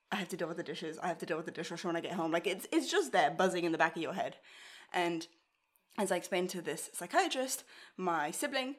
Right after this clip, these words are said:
my dad, and Ben all do the same thing. <laughs> There can be a mountain of dishes, and they will not get dealt with until somebody points it out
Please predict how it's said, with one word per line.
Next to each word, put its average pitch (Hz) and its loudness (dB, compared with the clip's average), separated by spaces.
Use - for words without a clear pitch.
my 180 -2
dad, 214 8
and 175 -4
Ben 254 4
all 185 0
do 185 0
the 175 0
same 175 -2
thing. 285 6
<laughs> 392 6
There 226 8
can 302 4
be 262 -2
a 214 4
mountain 190 4
of 196 4
dishes, 175 0
and 202 4
they 220 8
will 240 4
not 262 2
get 247 2
dealt 214 8
with 135 0
until 196 2
somebody 240 4
points - -2
it 190 2
out 180 2